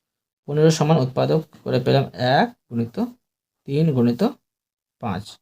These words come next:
এবার পঁচিশ সমান দেখো পাচ্ছি, পঁচিশ সমান পেলাম এক গুণিত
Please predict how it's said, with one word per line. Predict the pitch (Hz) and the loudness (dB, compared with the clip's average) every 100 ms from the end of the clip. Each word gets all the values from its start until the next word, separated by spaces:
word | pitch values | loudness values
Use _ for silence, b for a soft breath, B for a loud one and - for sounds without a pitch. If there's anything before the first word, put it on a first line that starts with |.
| _ _ _ _ _ _ _ _ - | _ _ _ _ _ _ _ _ -2
এবার | 185 | 0
পঁচিশ | 185 214 247 | 4 4 6
সমান | 226 226 | 6 6
দেখো | 214 214 | 6 4
পাচ্ছি, | 220 170 - - 254 _ _ _ _ _ _ _ _ _ _ _ | 4 2 0 -8 -10 _ _ _ _ _ _ _ _ _ _ _
পঁচিশ | 160 165 | -10 0
সমান | 196 185 | 2 4
পেলাম | 165 180 240 - 131 131 | 2 0 -2 -6 -6 -4
এক | 160 - _ _ _ _ | -4 -6 _ _ _ _
গুণিত | 139 131 131 | -6 -4 -2